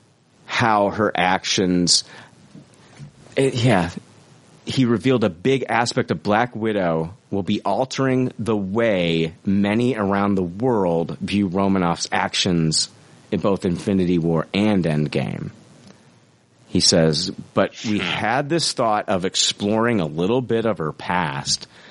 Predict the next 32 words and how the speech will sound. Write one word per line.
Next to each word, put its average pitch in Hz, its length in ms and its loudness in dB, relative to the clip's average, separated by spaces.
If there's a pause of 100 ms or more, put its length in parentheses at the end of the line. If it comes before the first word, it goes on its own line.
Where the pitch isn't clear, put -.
(200)
that 85 160 0
we 80 140 0
hadn't 95 320 -2
seen 147 340 0
before 69 540 -4 (440)
and 85 140 0
how 95 180 2
that 101 280 0
impacts 104 640 0
the 98 180 2
adventure 92 720 0
she 95 240 0
had 92 460 2
between 120 600 0
Civil 87 340 2
War 69 460 -2
and 80 160 2
Infinity 76 520 0
War. 71 460 -2 (440)
And - 120 2
in 95 100 2
fact, 117 360 -2
there 107 300 2 (140)
are 120 260 2
things 147 560 0
that 107 160 0
she - 160 0
does 98 420 -2
in 156 60 0
Infinity 165 500 0
War 160 420 0 (440)
and 147 340 2